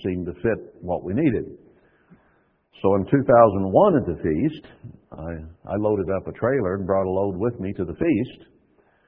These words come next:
to start moving on out here. And, uh,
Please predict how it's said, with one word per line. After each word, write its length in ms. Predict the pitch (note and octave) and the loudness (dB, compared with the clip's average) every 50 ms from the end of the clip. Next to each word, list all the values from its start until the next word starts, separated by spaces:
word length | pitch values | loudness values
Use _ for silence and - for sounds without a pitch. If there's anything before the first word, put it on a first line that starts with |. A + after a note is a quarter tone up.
| _ _ _ _ _ _ - | _ _ _ _ _ _ -16
to 80 | E2 | -12
start 260 | - - G2+ G2 G2 E2+ | -4 0 0 0 0 0
moving 340 | F#2+ G#2 G#2 F2+ F#2+ F#2+ F#2+ | -2 -2 -2 -2 -2 -4 -4
on 180 | F#2 F2 F2+ | -4 -4 -2
out 260 | G#2+ C3 D#3 D3 G#2+ F2 | -2 0 0 0 -2 -2
here. 240 | F2 D2+ - - - - - - - - _ _ _ _ _ _ _ _ _ _ _ _ _ _ _ _ _ _ - - - | -6 -6 -8 -10 -16 -18 -20 -20 -20 -20 _ _ _ _ _ _ _ _ _ _ _ _ _ _ _ _ _ _ -20 -20 -18
And, 340 | - D#2+ D#2+ D#2+ D#2+ D#2+ C#2+ | -14 -10 -10 -8 -8 -8 -6
uh, 300 | E2 E2 E2 D#2+ D#2+ E2+ | -4 -4 -4 -4 -6 -10